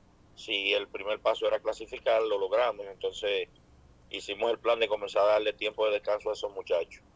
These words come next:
Eh, lo de Mastroboni no, Mastroboni partió ayer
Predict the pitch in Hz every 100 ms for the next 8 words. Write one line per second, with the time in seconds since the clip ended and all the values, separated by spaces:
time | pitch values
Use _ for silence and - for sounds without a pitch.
0 | _ _ - - 104 110 110 110 110 107
1 | 104 120 123 127 131 147 - - 98 101
2 | 110 - 104 - 110 110 98 107 98